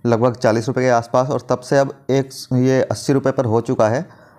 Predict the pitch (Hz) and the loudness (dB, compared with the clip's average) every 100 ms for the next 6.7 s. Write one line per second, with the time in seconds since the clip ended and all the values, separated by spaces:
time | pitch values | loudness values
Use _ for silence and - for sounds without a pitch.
0 | _ 113 117 113 127 135 143 131 120 123 | _ 2 4 4 0 0 0 0 0 -2
1 | 113 113 127 131 120 117 120 135 143 - | 0 0 2 0 0 -2 -2 -2 -4 -14
2 | _ - 127 147 143 139 127 120 123 131 | _ 0 2 2 2 2 2 2 2 0
3 | 143 202 _ - 113 117 127 127 135 113 | -2 -4 _ -6 -2 0 -2 0 2 2
4 | 113 - 113 131 143 147 147 131 131 131 | -2 -2 0 2 0 0 0 0 2 2
5 | 117 113 135 175 - _ _ 104 113 117 | 2 2 0 -4 -8 _ _ -2 0 2
6 | 117 117 120 127 117 120 - | 2 0 -2 -2 0 -2 -4